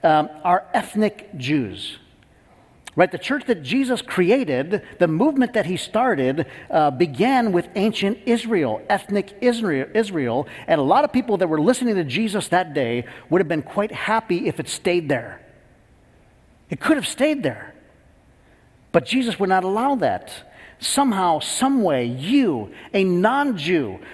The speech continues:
with no ethnic ties to Israel, were drawn by Jesus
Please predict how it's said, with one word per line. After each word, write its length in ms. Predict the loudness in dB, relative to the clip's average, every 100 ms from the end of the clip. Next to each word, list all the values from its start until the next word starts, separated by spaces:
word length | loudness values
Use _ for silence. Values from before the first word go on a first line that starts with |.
| -2
with 200 | 0 2
no 340 | 4 4 4
ethnic 420 | 2 0 0 -4
ties 380 | -2 0 0 0
to 220 | -4 -2
Israel, 580 | 0 0 0 0 0 -2 -8 -10
were 100 | -4
drawn 560 | -4 -2 0 2 2 2
by 220 | 2 0
Jesus 640 | -2 -4 -2 0 -2 -4